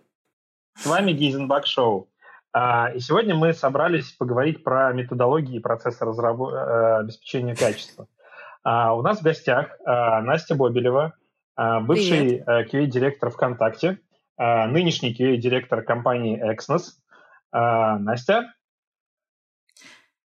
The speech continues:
Speaker 2: Ам.
Speaker 1: расскажи, чем занимается Exynos?
Speaker 2: А, Exynos — это финтех-компания на валютном рынке.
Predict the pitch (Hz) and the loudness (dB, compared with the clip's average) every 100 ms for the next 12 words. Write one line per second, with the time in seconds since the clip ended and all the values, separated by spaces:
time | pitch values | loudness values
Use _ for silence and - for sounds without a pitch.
0 | _ 196 185 175 170 160 - 123 123 117 | _ -6 -2 -2 -4 -8 -8 -8 -2 0
1 | 151 220 - _ _ - 160 160 160 147 | 0 0 -6 _ _ -2 0 2 2 0
2 | 120 131 120 107 - _ _ _ - _ | 2 0 0 -6 -12 _ _ _ -20 _
3 | _ - 202 185 - 214 233 226 190 180 | _ -6 -4 -4 -4 -6 -2 -4 -4 -6
4 | - 190 185 180 - 175 180 180 175 170 | -8 -8 -6 -6 -10 -6 -4 -4 -6 -8
5 | 170 175 175 170 165 165 170 165 165 185 | -8 -8 -6 -8 -8 -8 -8 -8 -8 -6
6 | 320 277 285 | -6 -4 -4